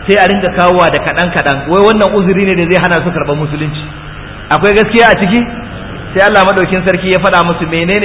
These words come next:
hikimar da yasa aka yi haka. Sai Allah ya ce, "Kazalika,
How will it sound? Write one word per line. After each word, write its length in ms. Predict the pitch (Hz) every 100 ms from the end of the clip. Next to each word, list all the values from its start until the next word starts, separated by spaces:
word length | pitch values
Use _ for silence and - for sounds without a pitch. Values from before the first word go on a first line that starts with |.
| 185
hikimar 320 | 185 190 175
da 100 | 156
yasa 220 | 160 170
aka 160 | 151 151
yi 80 |
haka. 240 | 139 139 110 - - - - - -
Sai 120 | 170
Allah 240 | 180 180 165
ya 120 | 160
ce, 100 | 165
"Kazalika, 640 | 156 139 160 165 165 147